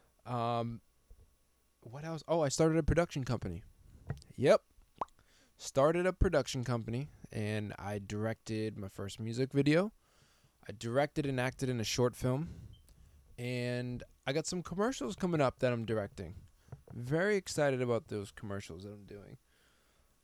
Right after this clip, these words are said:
Um, stay tuned for that. In the next few weeks, you will hear more about that.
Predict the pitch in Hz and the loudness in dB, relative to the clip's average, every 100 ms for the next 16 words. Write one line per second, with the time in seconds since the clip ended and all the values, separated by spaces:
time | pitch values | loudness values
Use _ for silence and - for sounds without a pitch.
0 | _ - 110 110 101 98 101 - - _ | _ -8 -4 -2 -2 -4 -8 -16 -20 _
1 | - - 143 151 - 165 156 151 135 127 | -12 -2 0 0 0 -2 -2 -4 -4 2
2 | 131 156 - _ _ _ - - - 123 | 4 4 2 _ _ _ -20 -18 -8 -4
3 | 127 139 151 151 - 151 139 143 135 - | -2 2 2 2 -2 -2 2 2 0 -2
4 | 123 117 107 104 98 87 78 76 - 60 | -2 0 0 0 -2 -2 -4 -6 -8 -12